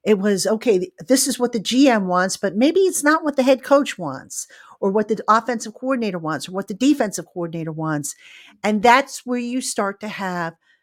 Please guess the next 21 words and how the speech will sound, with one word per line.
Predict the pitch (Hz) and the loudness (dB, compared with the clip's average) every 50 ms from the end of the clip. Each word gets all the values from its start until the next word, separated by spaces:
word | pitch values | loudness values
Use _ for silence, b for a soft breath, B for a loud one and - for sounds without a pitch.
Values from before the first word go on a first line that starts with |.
| _ _ _ | _ _ _
fractures | - - 240 247 254 - - - - 185 180 156 - - | -2 0 2 2 2 0 -2 -6 -4 -6 -8 -8 -10 -10
in | - 202 196 | -8 -6 -6
your | 196 196 190 | -4 -6 -6
franchise. | 185 - - 233 240 247 226 - - 185 160 147 147 - - | -8 -6 -4 -4 -4 -4 -4 -6 -8 -8 -8 -8 -10 -10 -10
And | 170 180 | -10 -8
that's | 165 156 165 156 - - | -8 -8 -8 -10 -10 -8
why | 185 185 190 | -6 -6 -4
the | 196 208 | -6 -8
team | 208 - 226 220 226 220 226 226 | -8 -6 -6 -4 -2 -2 0 0
loses. | 262 320 370 359 330 269 - 202 170 151 123 123 - - B B B B B B | 2 4 4 4 4 4 2 2 2 0 0 -4 -6 -12 B B B B B B
So | B - 233 202 | B -4 -2 -2
when | 208 208 | 0 0
you | 214 220 | 0 0
have | 233 233 226 214 - - | 2 2 0 0 -2 -2
everybody | 208 226 214 277 277 285 277 262 269 254 | -2 0 0 0 0 2 2 2 2 2
on | 240 233 226 220 | 2 2 2 0
the | 214 | 0
same | - - - 220 214 208 208 | 0 0 0 0 0 0 -2
page | - - 285 277 277 247 196 170 165 156 - | 0 2 4 6 6 6 4 2 2 -2 -6
and | 131 - - _ - | -8 -8 -10 _ -2
everybody, | 220 233 262 269 240 254 247 240 240 233 220 220 214 B | -2 0 0 0 0 2 2 2 2 2 0 0 -2 B